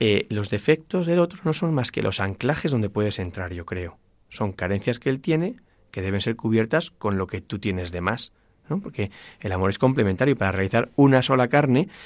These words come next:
eso que es un poco cursilada, pero que es verdad, lo de medias naranjas,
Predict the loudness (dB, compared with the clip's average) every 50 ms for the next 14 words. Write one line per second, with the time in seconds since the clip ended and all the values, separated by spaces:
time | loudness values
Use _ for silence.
0 | -20 -20 -18 _ -8 -6 -4 -4 -4 -4 -4 -2 0 0 0 0 0 -4 -6 -2
1 | -2 -2 0 0 0 0 -2 -2 -4 -4 -4 -4 -4 -4 -4 -2 -2 -2 0 0
2 | -2 -4 -4 -4 -4 -2 0 0 -2 0 0 0 2 0 0 0 -2 -2 -2 -2